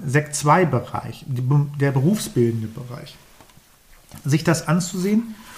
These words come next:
und tatsächlich einmal die Chance zu geben, seinen Visionen freien Lauf zu lassen. Gab ja mal einen, äh,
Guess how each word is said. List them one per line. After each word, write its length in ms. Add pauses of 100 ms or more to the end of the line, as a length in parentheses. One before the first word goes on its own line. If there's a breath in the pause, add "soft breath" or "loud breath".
(360 loud breath)
und 240 (540)
tatsächlich 560
einmal 240
die 60
Chance 400
zu 120
geben, 400 (140)
seinen 320
Visionen 480
freien 360
Lauf 280
zu 120
lassen. 360 (640 soft breath)
Gab 160
ja 80
mal 180
einen, 160
äh, 160